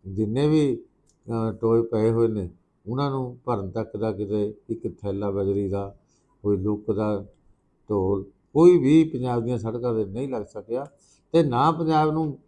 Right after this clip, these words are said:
ਕੋਈ ਫਿਕਰ ਨਜ਼ਰ ਆ ਰਿਹਾ, ਨਾ ਪੰਜਾਬ ਦੇ ਮੁੱਖ ਮੰਤਰੀ ਕੋਈ ਚਿੰਤਾ ਨਜ਼ਰ ਆ ਰਹੀ ਆ। ਪੰਜਾਬ ਦੇ ਮੁੱਖ ਮੰਤਰੀ ਵੱਲੋਂ ਪੰਜਾਬ ਦੀਆਂ ਟੁੱਟੀਆਂ ਹੋਈਆਂ ਸੜਕਾਂ ਨੂੰ ਸੰਵਾਰਨ ਦਾ ਕੋਈ ਯਤਨ ਨਹੀਂ ਕੀਤਾ ਜਾ ਰਿਹਾ,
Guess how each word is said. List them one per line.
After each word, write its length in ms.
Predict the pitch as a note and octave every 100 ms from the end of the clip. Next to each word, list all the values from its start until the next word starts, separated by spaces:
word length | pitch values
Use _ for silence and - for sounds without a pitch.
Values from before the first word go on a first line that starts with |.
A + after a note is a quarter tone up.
| _
ਕੋਈ 120 | C3+ B2
ਫਿਕਰ 280 | A#2 A#2
ਨਜ਼ਰ 300 | A#2+ A#2+ A#2
ਆ 140 | A2+ A2
ਰਿਹਾ, 240 | G#2+ G#2+ G#2+ _ _ _ G2+
ਨਾ 180 | B2+ C#3+
ਪੰਜਾਬ 420 | C#3+ C#3+ C#3+ C#3+
ਦੇ 100 | C#3+
ਮੁੱਖ 280 | C3 B2+ C3
ਮੰਤਰੀ 400 | C3 C3 C3 C3
ਕੋਈ 180 | B2+
ਚਿੰਤਾ 400 | A2+ A2 F#2+ F#2+
ਨਜ਼ਰ 280 | G#2+ A#2 A#2
ਆ 140 | A2+ A2
ਰਹੀ 220 | A2 A2+
ਆ। 120 | A2 - _ _ _
ਪੰਜਾਬ 380 | G#2 A2+ C3+ C3+
ਦੇ 80 | D3
ਮੁੱਖ 240 | C3 A#2+ -
ਮੰਤਰੀ 360 | C3+ B2+ C3+ C3+
ਵੱਲੋਂ 420 | A#2 A2 B2 G2 - _ _ _ _
ਪੰਜਾਬ 580 | G#2+ A2 A2+ A#2 B2+ A2+
ਦੀਆਂ 320 | B2+ C3 C3
ਟੁੱਟੀਆਂ 460 | A2+ A#2 A#2 A#2+ B2+
ਹੋਈਆਂ 280 | B2 B2+ A#2
ਸੜਕਾਂ 460 | A#2+ C3 C3+ C#3+
ਨੂੰ 120 | C3
ਸੰਵਾਰਨ 460 | A#2+ - G#2+ A2+ A#2
ਦਾ 100 | A#2+
ਕੋਈ 240 | - C3
ਯਤਨ 240 | A#2 G#2 A2+
ਨਹੀਂ 120 | A#2+
ਕੀਤਾ 280 | A#2+ - A2+
ਜਾ 160 | A2+
ਰਿਹਾ, 200 | A2+ B2